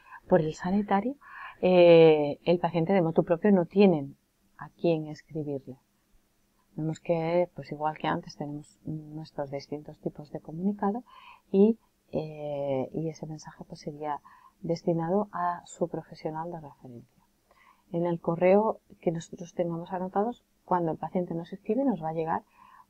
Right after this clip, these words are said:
pues, eh, una notificación donde dice que, eh, tal, tal usuario, con el nusa tal, en este caso sí nos lo pone para que podamos buscarlo, nos puede, nos ha enviado un mensaje.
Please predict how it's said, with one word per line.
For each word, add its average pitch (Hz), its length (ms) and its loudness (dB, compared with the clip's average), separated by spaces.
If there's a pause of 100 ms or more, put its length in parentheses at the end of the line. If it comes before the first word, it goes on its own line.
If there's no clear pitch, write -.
(100)
pues, 202 320 2 (340)
eh, 160 720 0 (140)
una 175 220 -8
notificación 185 760 -8 (400)
donde 175 340 0
dice 185 300 0
que, 208 440 0 (120)
eh, 156 360 -12
tal, 156 560 -4
tal 160 180 -8
usuario, 170 440 -10 (260)
con 175 200 -4
el 151 100 -8
nusa 156 260 -8
tal, 180 240 -2 (240)
en 160 60 -20
este - 180 -20
caso 160 280 -12
sí 165 180 -6
nos 160 180 -12
lo 156 80 -14
pone 170 220 -8
para 156 180 -14
que 147 100 -14
podamos 151 400 -12
buscarlo, 175 560 -10 (560)
nos 185 300 4
puede, 180 760 0
nos 160 200 -8
ha 170 40 -2
enviado 170 240 -4
un 151 100 -12
mensaje. - 360 -16